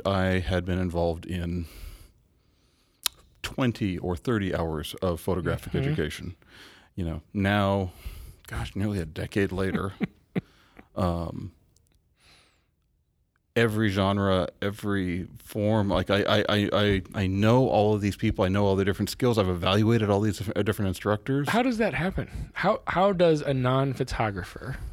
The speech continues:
Speaker 2: get so deep into an industry of which he's not? 'Cause, uh,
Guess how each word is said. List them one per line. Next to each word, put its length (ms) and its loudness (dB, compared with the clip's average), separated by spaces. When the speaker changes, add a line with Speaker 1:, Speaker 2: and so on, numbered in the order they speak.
Speaker 2:
get 380 2
so 440 2
deep 380 0
into 680 -4
an 140 -2
industry 840 -6
of 140 2
which 260 2
he's 300 2
not? 320 0
'Cause, 160 2
uh, 180 2